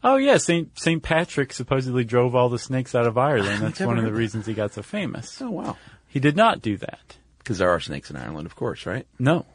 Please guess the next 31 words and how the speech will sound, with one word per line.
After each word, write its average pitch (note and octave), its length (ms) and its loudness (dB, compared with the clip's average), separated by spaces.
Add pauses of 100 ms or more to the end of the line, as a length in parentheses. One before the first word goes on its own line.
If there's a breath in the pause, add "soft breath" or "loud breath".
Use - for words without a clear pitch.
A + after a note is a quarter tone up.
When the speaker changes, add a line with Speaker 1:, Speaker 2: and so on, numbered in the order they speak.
(120)
Speaker 2:
Oh, C3+ 80 4
there B2+ 120 6
really A#2+ 220 6
aren't? C#3 240 -4
Speaker 1:
There D3+ 220 8
are D#3+ 180 8
in, D3 80 4
like, C3 200 2
zoos C3+ 480 2
and, A#2 360 2
and, A2 360 0
and A2 480 -4
people's A#2+ 260 -2
homes, C3 260 4
but A2+ 200 0
no, B2 180 4
there's G#2 200 0
no B2 140 2
snakes B2 380 -4
in A2+ 80 -4
the G#2 80 0
wild A2 280 4
in G2+ 100 -4
Ireland. G#2 360 -2
Seriously. A#2 480 0
Speaker 2:
What B2 100 6
about A#2+ 280 2
England, A2+ 280 0
Scotland, G#2+ 360 0
and G2 100 -2
Wales? B2 380 -6